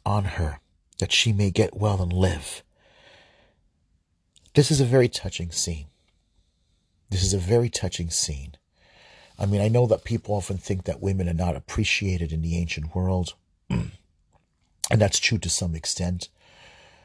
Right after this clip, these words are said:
but you can't argue with a father's love for his child. He obviously loves this little girl.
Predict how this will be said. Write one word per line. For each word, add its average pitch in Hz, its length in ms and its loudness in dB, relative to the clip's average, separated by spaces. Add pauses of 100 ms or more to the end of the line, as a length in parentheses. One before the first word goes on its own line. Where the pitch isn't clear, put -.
(200)
but - 200 2
you 98 80 0
can't 117 360 2 (120)
argue 101 340 0
with 85 140 -2
a 87 40 -2
father's 85 520 -4
love 90 240 -2
for - 100 -12
his 82 180 -4
child. - 520 -6 (320)
He 104 200 -2
obviously 95 500 0
loves 90 540 -2
this 87 220 -6
little 80 180 -10
girl. - 360 -12